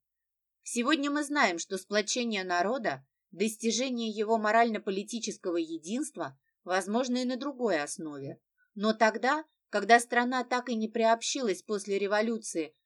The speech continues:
к подлинной социалистической демократии, упор на воспитание веры в вождя, его мудрость, непогрешимость быстро дал результат.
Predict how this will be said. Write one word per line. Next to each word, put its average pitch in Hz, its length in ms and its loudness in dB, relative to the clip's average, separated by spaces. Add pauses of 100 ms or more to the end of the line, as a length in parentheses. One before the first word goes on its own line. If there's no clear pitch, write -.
(100)
к - 140 -20
подлинной 196 520 0
социалистической 185 1000 -2
демократии, 160 880 -4 (300)
упор 240 400 0
на 220 120 2
воспитание 196 800 -2
веры 190 300 0
в 147 60 -14
вождя, 160 540 0 (280)
его 180 320 0
мудрость, 202 440 -2
непогрешимость 165 880 -4 (320)
быстро 202 440 -2
дал 165 220 4
результат. 165 640 -4